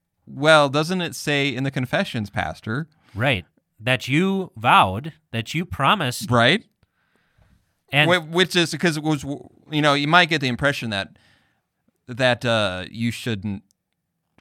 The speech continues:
Speaker 1: confer-, talk to your pastor about these things. I've got a list that I don't know if we'll get to today of how to talk to your pastor when there is some sort of a disagreement.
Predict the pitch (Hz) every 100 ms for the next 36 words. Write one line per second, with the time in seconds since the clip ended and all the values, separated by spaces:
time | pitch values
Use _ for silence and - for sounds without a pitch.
0 | _ 120 110 117 - _ - 131 131 -
1 | 107 - 123 127 - 90 82 85 - 90
2 | 90 117 156 113 107 156 123 - 95 92
3 | 107 110 110 104 110 110 110 107 95 107
4 | 123 92 110 _ _ _ - 127 117 131
5 | 117 - 127 - 110 135 160 - 113 110
6 | 110 117 127 117 110 113 104 95 107 -
7 | 92 117 190 76 -